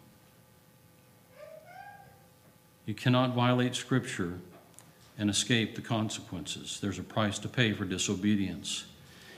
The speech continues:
It may not be right now, but there will be a price for your violation of God's will.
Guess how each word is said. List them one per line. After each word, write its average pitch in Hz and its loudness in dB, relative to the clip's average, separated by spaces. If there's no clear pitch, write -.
It 110 2
may 120 6
not 131 6
be 139 8
right 139 6
now, 131 4
but 104 -4
there 113 4
will 113 2
be 117 4
a 123 2
price - -2
for 110 2
your 101 6
violation 101 2
of 87 -4
God's 92 -4
will. 98 -2